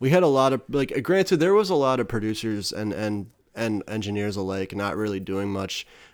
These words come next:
The, I felt bad for the engineers, though, because there was nothing for them to engineer. Like, the producers were literally doing everything, and they just kinda had to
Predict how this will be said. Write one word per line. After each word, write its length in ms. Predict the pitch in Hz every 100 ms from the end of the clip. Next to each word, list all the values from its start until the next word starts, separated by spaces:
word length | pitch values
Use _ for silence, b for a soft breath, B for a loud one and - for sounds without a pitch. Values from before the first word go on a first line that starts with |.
| -
The, 140 | 113
I 140 | 123 147
felt 220 | 202 135
bad 220 | 131 135
for 80 | 127
the 80 | 113
engineers, 420 | 113 107 113 107
though, 120 | 107
because 240 | 95 110
there 100 | 101
was 100 | 104
nothing 240 | 104 104 104
for 100 | 110
them 140 | 107
to 60 | 95
engineer. 460 | 98 92 90 98
Like, 160 | 90 85
the 60 | -
producers 400 | 92 95 90 95
were 100 | 92
literally 300 | 92 92 90
doing 240 | 92 92
everything, 360 | 92 92 90 90
and 80 | 90
they 80 |
just 160 | 92 196
kinda 220 | - 90
had 160 | 92 92
to 180 | 90